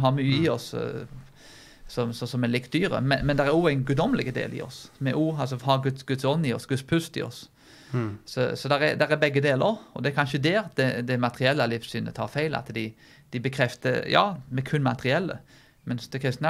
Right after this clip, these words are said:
Speaker 1: livssynet sier, nei, vi er faktisk materielle også, altså, vi er skapt i Guds bilde.
Speaker 2: Mm.
Speaker 1: Så der er da, det er mer enn det. Det, det er både det og, og mer enn det, og det er kanskje der at de,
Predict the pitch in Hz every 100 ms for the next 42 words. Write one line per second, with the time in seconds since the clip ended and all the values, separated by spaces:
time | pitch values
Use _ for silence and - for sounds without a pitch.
0 | 165 123 - 117 120 113 147 160 185 160
1 | 131 123 120 - 123 156 139 - 131 185
2 | 202 - - - 120 120 127 - - 127
3 | 127 120 - 113 113 - 110 110 113 -
4 | - 117 107 110 127 123 120 117 110 92
5 | 127 127 131 147 208 107 - - - -
6 | 123 113 120 143 123 117 160 175 - 131
7 | 123 131 123 117 - 117 _ - 117 113
8 | 127 131 131 131 127 139 120 131